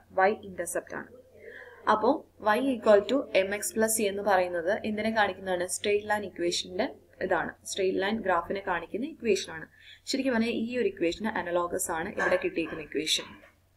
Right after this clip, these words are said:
അല്ലേ? അപ്പൊ ഇവിടെ നമ്മുടെ concentration C ആണ്. അപ്പൊ concentration മാറണേനനുസരിച്ച് എന്ത് മാറുന്നുണ്ട്?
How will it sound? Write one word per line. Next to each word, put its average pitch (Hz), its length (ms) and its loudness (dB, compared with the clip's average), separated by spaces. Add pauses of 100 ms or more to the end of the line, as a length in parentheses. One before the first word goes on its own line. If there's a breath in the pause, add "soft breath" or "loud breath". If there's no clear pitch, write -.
(200)
അല്ലേ? 208 160 6 (540 loud breath)
അപ്പൊ 240 140 8
ഇവിടെ 247 360 6 (100)
നമ്മുടെ 214 220 4
concentration 220 880 4
C 196 500 0
ആണ്. 170 200 8 (380 loud breath)
അപ്പൊ - 120 -4
concentration 269 800 6
മാറണേനനുസരിച്ച് 214 1040 4
എന്ത് 208 380 2
മാറുന്നുണ്ട്? 190 880 2